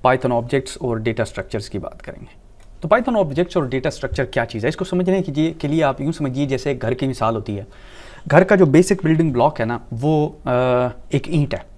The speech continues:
बहुत सारी ईंटें मिलके जो है ना, वो घर बनाती हैं, ऐसा ही है ना। इसी तरह डिफरेंट डेटा टाइप्स, डिफरेंट ऑब्जेक्ट्स मिलके एक Python कोड बनाते हैं, एक Python प्रोग्राम बनाते हैं।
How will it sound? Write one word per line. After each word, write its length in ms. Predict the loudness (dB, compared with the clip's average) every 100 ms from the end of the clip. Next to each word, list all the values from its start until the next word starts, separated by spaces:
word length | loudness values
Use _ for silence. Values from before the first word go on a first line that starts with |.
| -20 -12 2
बहुत 160 | 4 6
सारी 180 | 4
ईंटें 300 | 4 4 6
मिलके 460 | 4 2 0 -2 -4 -6
जो 100 | -4
है 80 | -2
ना, 80 | 0
वो 140 | -2
घर 180 | 0 -2
बनाती 340 | -2 -6 -10 -12
हैं, 120 | -8
ऐसा 180 | -2 0
ही 60 | 0
है 60 |
ना। 100 | -2 -8 -16 -20 -20 -20 -20 -20 -8 0
इसी 160 | 2 4
तरह 260 | 4 2 -2
डिफरेंट 480 | 0 2 2 -2 -2 -10 -12 -6
डेटा 340 | 0 4 4
टाइप्स, 440 | 2 0 -6 -12 -18 -20 -20 -20 -20 -20 -2 2
डिफरेंट 420 | 2 2 -2 -4 -16 -20 -20 -20 -4 0
ऑब्जेक्ट्स 460 | 2 2 0 -4
मिलके 480 | 2 2 4 2 0 -4
एक 120 | -2 0
Python 340 | 0 0 -2 0
कोड 200 | 2 2
बनाते 280 | 2 0 -2
हैं, 80 | -2
एक 80 | -2
Python 300 | -2 -4 -6 -8
प्रोग्राम 380 | -6 -6 -6 -6
बनाते 320 | -10 -12
हैं। 60 | -16